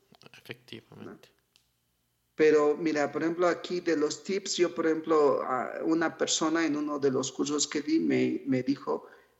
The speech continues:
Speaker 2: que le daba miedo y pena, y sobre todo miedo,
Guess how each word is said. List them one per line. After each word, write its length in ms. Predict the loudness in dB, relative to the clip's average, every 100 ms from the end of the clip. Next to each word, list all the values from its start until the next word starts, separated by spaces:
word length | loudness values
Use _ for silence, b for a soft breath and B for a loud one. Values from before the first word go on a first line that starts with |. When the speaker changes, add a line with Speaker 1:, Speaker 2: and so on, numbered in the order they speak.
| _
Speaker 2:
que 120 | 0 4
le 120 | 6
daba 260 | 6 4 2
miedo 520 | 2 2 2 2 2 0
y 120 | -6
pena, 760 | -2 0 2 4 2 0 -4 -20 _ -10
y 180 | -4 -4
sobre 280 | 0 0 2
todo 320 | 2 4 4
miedo, 580 | 2 0 0 0 -2